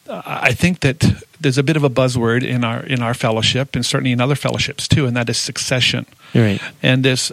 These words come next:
Speaker 1: and this thought, and we have some wonderful examples where succession has worked beautifully,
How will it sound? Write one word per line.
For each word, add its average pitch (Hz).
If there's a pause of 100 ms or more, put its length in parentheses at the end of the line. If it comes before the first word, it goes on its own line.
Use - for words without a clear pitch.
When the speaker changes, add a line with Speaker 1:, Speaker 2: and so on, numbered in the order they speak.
(100)
Speaker 1:
and 131
this 123
thought, 127
and 127
we 147
have 151
some 131
wonderful 135
examples 117
where 120
succession 135
has 117
worked 117
beautifully, 117